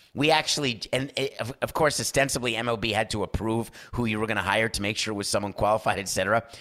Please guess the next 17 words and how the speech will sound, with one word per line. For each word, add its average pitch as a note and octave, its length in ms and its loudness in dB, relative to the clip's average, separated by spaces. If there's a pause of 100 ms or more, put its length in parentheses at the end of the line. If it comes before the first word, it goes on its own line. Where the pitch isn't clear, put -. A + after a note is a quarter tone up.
(200)
We E3+ 200 4
hired C#3+ 360 6
someone A2+ 540 2 (300)
who A2 120 2
definitely C3 380 2
was E2+ 160 -4
bilingual, D#2 680 -2 (300)
though C3 120 6
some F#3+ 240 0
teams F3 220 0
hire C3+ 140 6
people D3 240 0
who B2 60 -2
didn't B2+ 120 0
even G#2 120 -4
speak - 240 -2
Spanish. D#2 360 -4